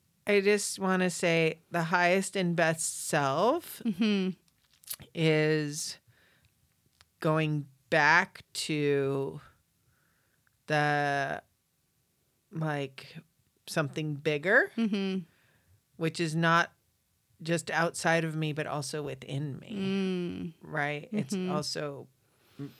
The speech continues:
Speaker 1: lives in me. And we know in our s-,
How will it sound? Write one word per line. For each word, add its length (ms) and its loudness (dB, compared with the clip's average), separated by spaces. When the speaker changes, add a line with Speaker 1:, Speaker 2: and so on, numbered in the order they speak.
Speaker 1:
lives 480 -8
in 360 -4
me. 520 -6
And 520 -4
we 220 -4
know 840 0
in 260 -2
our 180 2
s-, 300 -8